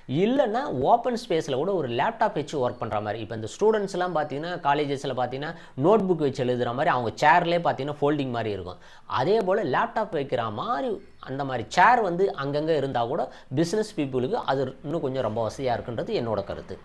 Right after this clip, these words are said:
அடுத்தது ஒன்பதாவது பாயிண்ட். இந்த ஆர் ஓ வாட்டர் பார்த்தீங்கன்னா, ஒரு பக்கம் பார்த்தீங்கன்னா கிளாஸ்ல பிடிக்கிற மாதிரி. இதுல முக்கியமான விஷயம் என்ன தெரியுமாங்க? இன்னமும் கிளாஸ் திருடன் இந்தியாவுல இருக்கிறான்றது தான்.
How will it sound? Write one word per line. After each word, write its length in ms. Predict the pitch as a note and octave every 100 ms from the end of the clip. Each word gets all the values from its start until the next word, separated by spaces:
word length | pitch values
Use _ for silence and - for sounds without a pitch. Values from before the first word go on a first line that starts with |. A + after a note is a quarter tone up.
| - -
அடுத்தது 400 | - E3 G#3+ F3
ஒன்பதாவது 400 | B2+ E3+ E3 C3
பாயிண்ட். 280 | G2 E2+ F#2+ - -
இந்த 200 | C3 G#2+
ஆர் 300 | G2 F3+ C#4
ஓ 160 | D4+
வாட்டர் 300 | B3+ E3 D3+
பார்த்தீங்கன்னா, 440 | C#3 C3 B2+ F3 E3
ஒரு 180 | C#3+ F#3+
பக்கம் 300 | G3 G#3 F3+
பார்த்தீங்கன்னா 380 | D3+ D3 F3+ D4+ D#4 A2+
கிளாஸ்ல 400 | A#2 D3 E3+ E3
பிடிக்கிற 380 | C3+ A#2 A2+ G#2+
மாதிரி. 220 | G#2 F#2+ -
இதுல 240 | A#2 G#2 G2+
முக்கியமான 420 | G#2 A2 F3 G3+
விஷயம் 320 | F3 D#3 D3
என்ன 100 | C3
தெரியுமாங்க? 380 | A#2 G2+ A2 B2+ - - -
இன்னமும் 600 | B2 D#3 G#3 A#3+ B3+ E3
கிளாஸ் 340 | B2 E3+ G3
திருடன் 260 | G3 F3 F3+
இந்தியாவுல 440 | D#3 D3 D#3 D3+
இருக்கிறான்றது 600 | C3 B2+ C#3+ D3 C3+ A#2+
தான். 160 | - G#2+